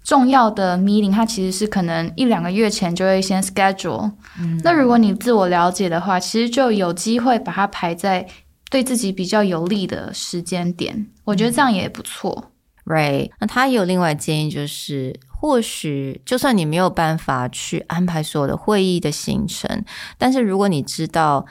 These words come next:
Speaker 2: 接下来工作workload很重，但是又加上你这个时候的progesterone黄体素特别的高的时候，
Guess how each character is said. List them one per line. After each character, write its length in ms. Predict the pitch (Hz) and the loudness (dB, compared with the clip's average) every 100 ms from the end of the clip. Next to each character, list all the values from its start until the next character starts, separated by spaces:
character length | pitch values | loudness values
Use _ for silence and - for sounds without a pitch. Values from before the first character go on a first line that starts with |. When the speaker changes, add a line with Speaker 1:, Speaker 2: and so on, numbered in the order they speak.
| - - | -16 -8
Speaker 2:
接 160 | 185 202 | -2 0
下 200 | 214 170 | 2 2
来 40 | |
工 240 | 165 165 | 2 0
作 160 | 170 160 | 0 0
workload 460 | 151 143 143 139 135 | 0 -2 -2 -2 -2
很 200 | 147 - | -4 -6
重， 300 | - 135 - - | -2 -2 -2 0
但 220 | 208 190 | 2 2
是 160 | - | 0
又 120 | 175 165 | -2 -2
加 280 | - 147 | 0 0
上 320 | 160 - 147 135 | 0 -2 -2 -2
你 140 | 127 | -4
这 160 | 151 160 | -4 -2
个 80 | |
时 140 | 143 147 | -2 -4
候 120 | 143 | -4
的 120 | - | -4
progesterone 760 | - 127 127 175 - - - - | -6 -8 -2 -2 -2 -4 -6 -2
黄 160 | 135 | -2
体 160 | 147 139 | -2 -4
素 160 | - 143 | -6 -6
特 200 | 156 135 | -4 -4
别 120 | - | -4
的 120 | - | -8
高 260 | - 165 160 | -2 0 2
的 120 | 143 | 0
时 180 | - - | -4 -8
候， 240 | - - | -4 -4